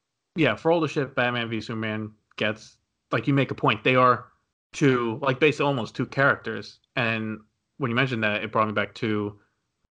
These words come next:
the scene in the movie where Bruce Wayne's like, "Okay, well, you know, as Batman, I'm gonna break in while into the party while no one's looking," all that. And Alfred's like, "Well,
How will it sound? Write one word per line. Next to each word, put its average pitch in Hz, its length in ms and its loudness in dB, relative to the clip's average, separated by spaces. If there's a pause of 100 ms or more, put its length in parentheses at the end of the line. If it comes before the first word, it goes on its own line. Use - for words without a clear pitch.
the - 80 -4
scene 113 280 -2
in 139 200 0
the 135 80 2
movie 104 300 -2
where 101 500 2 (560)
Bruce 123 240 2
Wayne's 117 180 -2
like, 107 220 0
"Okay, 120 320 0
well, 104 240 -2
you 107 80 -6
know, 107 220 -6
as 135 200 0
Batman, 101 480 -4 (300)
I'm 120 100 2
gonna 113 140 -2
break 117 340 0
in 110 340 -4
while 101 520 -2
into 120 240 -4
the 123 80 -2
party 110 280 2
while 104 140 -2
no 104 80 -2
one's 123 180 -4
looking," 110 220 -4
all 107 160 0
that. 104 280 0 (760)
And 104 680 -2
Alfred's 117 260 0
like, 104 220 -4
"Well, 104 400 -2